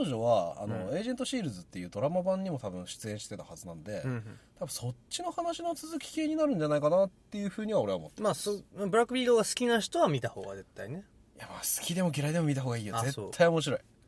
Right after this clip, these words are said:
Speaker 1: あの、他のヒーローと違って、彼女は諜報とか、その、
Speaker 2: うん。
Speaker 1: 石膏とか、まあ、
Speaker 2: うん。
Speaker 1: スパイ活動的なことが一番メイン。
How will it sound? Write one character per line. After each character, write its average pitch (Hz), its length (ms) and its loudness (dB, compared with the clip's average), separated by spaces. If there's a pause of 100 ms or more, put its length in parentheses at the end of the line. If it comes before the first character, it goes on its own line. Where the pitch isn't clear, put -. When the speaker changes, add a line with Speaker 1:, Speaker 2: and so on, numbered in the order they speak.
(400)
Speaker 1:
あ 123 80 -2
の、 107 240 0
他 226 260 6
の 285 140 6
ヒ 262 200 2
ー 247 40 2
ロ 156 80 2
ー - 20 0
と 101 300 -4
違 - 20 0
っ - 20 0
て、 - 280 -10
彼 196 180 2
女 107 140 -2
は - 80 -12
諜 214 240 -4
報 220 180 -2
と 208 160 -6
か、 135 460 0
そ - 140 -8
の、 107 60 -4
Speaker 2:
う - 20 -4
ん。 - 20 -6
Speaker 1:
石 110 180 -8 (140)
膏 165 140 -4
と 165 120 -8
か、 92 380 -2
ま 147 60 -6
あ、 - 0 -
Speaker 2:
う - 20 -
ん。 - 20 -4
Speaker 1:
ス - 120 -4
パ 277 180 2
イ 294 140 0 (100)
活 - 260 2
動 262 140 -2
的 247 200 -4
な 233 120 -2
こ 240 100 -6
と 254 100 -6
が 240 280 2
一 117 240 -6
番 110 180 0
メ 95 120 -4
イ - 20 -10
ン。 78 80 -14